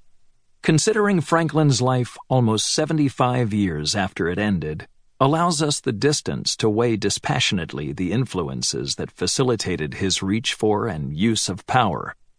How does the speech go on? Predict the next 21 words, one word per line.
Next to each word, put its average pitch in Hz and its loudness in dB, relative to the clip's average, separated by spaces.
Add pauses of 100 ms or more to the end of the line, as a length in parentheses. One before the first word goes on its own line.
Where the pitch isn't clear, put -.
(520)
As 165 4
the 135 2
British 131 0
historian 120 2
A 127 4
J 104 2
P 95 0
Taylor 90 0
said, 82 -4 (540)
"The - 4
politician 147 2
performs 120 2
upon 95 0
the 98 0
stage. 101 -2 (180)
The 113 -4
historian 165 2 (260)
looks - 2
behind 95 2
the 90 -2
scenery." 71 -4